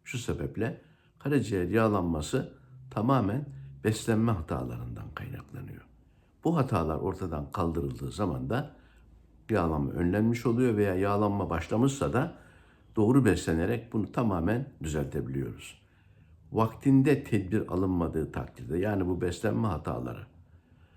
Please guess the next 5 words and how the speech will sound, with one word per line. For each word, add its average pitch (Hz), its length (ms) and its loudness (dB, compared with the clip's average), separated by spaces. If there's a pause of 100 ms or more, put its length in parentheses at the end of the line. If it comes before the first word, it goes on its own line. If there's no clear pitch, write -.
(220)
düzeltilmediği 87 840 2
takdirde 80 680 -4 (360)
yavaş 117 420 -2
yavaş 73 280 -2
karaciğerde 95 880 -2